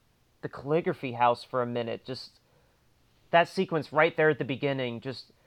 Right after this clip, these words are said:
the barrage of arrows that they fired on that place.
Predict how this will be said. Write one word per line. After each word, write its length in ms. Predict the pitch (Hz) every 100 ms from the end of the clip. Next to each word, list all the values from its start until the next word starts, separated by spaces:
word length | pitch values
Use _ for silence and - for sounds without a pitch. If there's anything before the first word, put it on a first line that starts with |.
| _ _ _
the 120 | 165
barrage 1120 | 160 160 123 - - 220 233 208 151 120 107 - _ -
of 140 | 151 -
arrows 420 | 156 170 156 123
that 160 | 135
they 180 | 123 110 -
fired 320 | - 214 202 175
on 160 | 156
that 220 | 143 127
place. 580 | - 135 113 110 - -